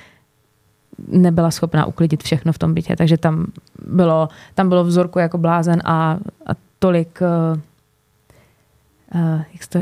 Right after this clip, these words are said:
důkazů, že to bylo neskutečný. A v ten moment teda už se na ní trošičku došlápli a vysvětlili jí, že, že ví, že to není mrtvola malýho miminka, že to je dospělá žena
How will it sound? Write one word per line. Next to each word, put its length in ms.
důkazů, 540
že 220
to 120
bylo 180
neskutečný. 640
A 80
v 40
ten 160
moment 320
teda 180
už 120
se 100
na 60
ní 100
trošičku 400
došlápli 640
a 60
vysvětlili 560
jí, 220
že, 260
že 120
ví, 240
že 140
to 120
není 300
mrtvola 380
malýho 300
miminka, 460
že 120
to 100
je 80
dospělá 440
žena 400